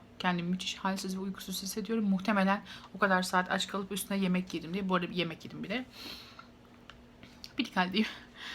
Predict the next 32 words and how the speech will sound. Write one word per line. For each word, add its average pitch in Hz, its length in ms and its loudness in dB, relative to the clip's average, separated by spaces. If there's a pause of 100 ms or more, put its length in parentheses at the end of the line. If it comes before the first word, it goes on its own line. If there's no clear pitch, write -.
(220)
Ama 226 180 8
annemin 214 280 6
başvurusunu 202 540 4
yaptık. 233 480 2 (480)
Ee, 190 340 6
vize 196 220 2
ücretini 180 380 0
ödedik. 233 480 0 (180)
Randevu 180 360 4
tarihini 175 420 0
aldık. 226 400 2
Bir 226 80 2
Kasım'da 196 420 -2
sabah 185 300 -2
yedi 185 180 -4
buçukta - 400 -4 (840)
annemin 185 280 2
randevusu 160 440 -6
var. 214 220 2 (1500)
Ümit 208 220 6
ediyorum 185 300 2
iyi 180 120 2
geçecek. 180 360 -4
Bütün 214 200 -4
iyi 196 180 2
enerjileriniz, 180 720 2
her 202 400 4
ne 220 60 4
gönderiyorsanız, 185 720 2
iyi 196 160 2
enerji, 170 560 -2
dua, 185 380 6